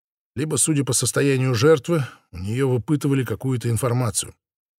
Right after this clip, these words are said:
Какую именно, это и предстоит выяснить. Но в последнем случае виновного поймать будет проще. Вы без единой улики делаете поспешные выводы. У нас на руках пока одна жертва,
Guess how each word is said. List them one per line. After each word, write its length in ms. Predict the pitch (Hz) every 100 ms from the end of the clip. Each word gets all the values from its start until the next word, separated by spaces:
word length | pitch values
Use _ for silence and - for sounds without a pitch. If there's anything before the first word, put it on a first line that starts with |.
| _ -
Какую 380 | - 156 139
именно, 400 | - 165 170 160
это 260 | 147 127 123
и 40 |
предстоит 560 | 113 123 - 139 170 120
выяснить. 500 | 98 92 - 73 - _ _ _ _ _ _ _
Но 80 | 95
в 60 | -
последнем 460 | 104 151 170 170
случае 440 | 147 160 156 147 139
виновного 600 | 123 123 143 127 131 135
поймать 440 | 110 104 107 113
будет 380 | 92 98 95 107
проще. 540 | - 143 131 - - 139 _ _ _ _ _ _ _ _ _ _ _
Вы 120 | 113 156
без 180 | 170
единой 380 | 175 180 226 233
улики 340 | 220 208 220 180
делаете 420 | 180 190 175 160
поспешные 600 | 139 - 175 - 156 139
выводы. 340 | 170 135 87 _ _ _ _ _ _
У 60 | 160
нас 200 | 180 -
на 60 |
руках 300 | 165 156 175
пока 260 | - 120 147
одна 240 | 139 143
жертва, 420 | 117 143 - -